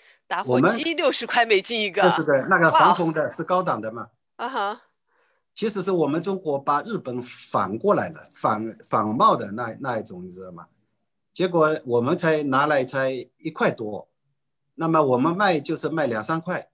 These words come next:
Speaker 2: 你知道吗？所以说，哎，结，结果这样一，一，一卖就觉得这个东西是可以卖的，你知道吧？一，比如说一天好像有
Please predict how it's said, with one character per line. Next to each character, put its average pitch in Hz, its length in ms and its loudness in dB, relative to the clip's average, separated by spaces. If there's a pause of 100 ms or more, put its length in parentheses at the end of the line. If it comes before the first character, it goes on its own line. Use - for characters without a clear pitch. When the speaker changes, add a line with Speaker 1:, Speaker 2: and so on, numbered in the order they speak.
(120)
Speaker 2:
你 98 80 -18
知 104 100 -12
道 110 120 -6
吗？ 98 180 -10 (580)
所 202 240 -4
以 202 80 0
说， 202 200 0
哎， 233 280 0
结， - 180 -16
结 208 200 0
果 190 100 0
这 214 180 2
样 175 200 2 (360)
一， 190 120 -8
一， 190 440 -4 (200)
一 208 140 0
卖 233 240 2
就 180 180 0
觉 156 160 0
得 170 80 0
这 180 140 -2
个 170 100 2
东 175 160 2
西 165 160 2
是 151 400 0
可 - 180 0
以 165 120 6
卖 202 240 4
的， 98 180 -8 (600)
你 117 100 -10
知 127 60 -2
道 120 100 -2
吧？ 110 100 -4
一， 165 320 -4 (280)
比 156 80 -8
如 165 80 -2
说 175 120 -2
一 151 120 0
天 196 320 0
好 160 120 2
像 165 220 0
有 147 300 0